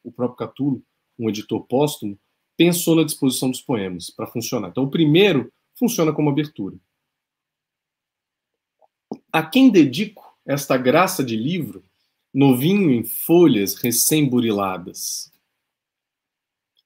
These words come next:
A ti, Cornélio, pois tu costumavas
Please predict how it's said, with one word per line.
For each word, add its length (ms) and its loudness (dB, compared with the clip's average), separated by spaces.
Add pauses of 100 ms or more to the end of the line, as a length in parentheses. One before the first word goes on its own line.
(140)
A 140 0
ti, 320 0
Cornélio, 640 -6 (400)
pois 180 0
tu 120 -2
costumavas 1120 0